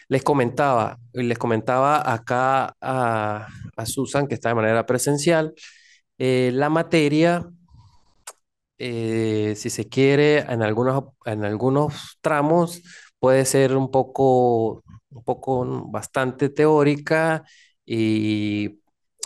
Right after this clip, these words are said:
hay que prestar cierta atención para que no se haga tan, eh, tan tediosa, pero lo que se busca en sí es que conoz-, conozcamos de dónde parte,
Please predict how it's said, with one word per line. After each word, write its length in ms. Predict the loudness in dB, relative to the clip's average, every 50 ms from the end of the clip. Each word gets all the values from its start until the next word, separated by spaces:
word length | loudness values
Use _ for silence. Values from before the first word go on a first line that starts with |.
| -12 _
hay 160 | -6 -4 -4 -4
que 340 | 0 2 4 4 4 2
prestar 680 | 0 0 -2 -2 -2 -2 -2 -2 -2 -2 -4 -8 -10 -14 _ _ _ _ _ _ _ _ _ _ _ _ _ _ _ _
cierta 520 | -16 -14 -6 0 0 0 0 0 0 -2 -2
atención 600 | 0 0 0 0 0 -2 0 0 2 2 2 0
para 300 | 0 -2 -2 -2 -4 -6
que 200 | -8 -10 -10 -8 -8
no 220 | -6 -8 -8 -8
se 160 | -4 -2 0
haga 420 | 0 0 0 0 0 -2 -2 -6 -14 -20 -8
tan, 680 | -4 -2 -2 0 0 0 -2 -2 -2 -4 -4 -6 -8 -12 -16 _ -20 -20 -20 -20 -20 -20 -20 -20 -20 -20 -20 _ _
eh, 220 | -6 -4 -4 -4 -2
tan 300 | -2 -2 -2 -2 -2 2
tediosa, 840 | 2 4 4 6 6 6 4 4 2 2 0 0 0 0 -4 -4 0
pero 360 | 2 4 6 4 4 2 0 -4 -2
lo 260 | 0 2 2 0 0
que 100 | -6 -6
se 180 | -2 -2 -2 0
busca 440 | 4 4 2 2 2 0 0 0 0
en 120 | 0 -2
sí 380 | -2 0 0 0 0 -2 -8 _ _ _ _ _ _ -20 -20 -20 -20 -20 -20 -20 _ _ _ _
es 260 | -4 -4 -2 -2 -2 -2
que 180 | -4 -4 -2
conoz-, 440 | -2 -2 -4 -2 -4 -8 -10 -12 -16 _
conozcamos 840 | -8 -6 -4 -4 -4 -6 -6 -4 0 0 2 2 2 2 2 2 0
de 140 | 0 2 2
dónde 360 | 2 2 2 2 2 2 2
parte, 1300 | 2 0 0 0 -2 -2 -6 -12 _ _ _ _ 2 2 2 2 2 0 0 -2 -2 -4 -6 -8 -12 _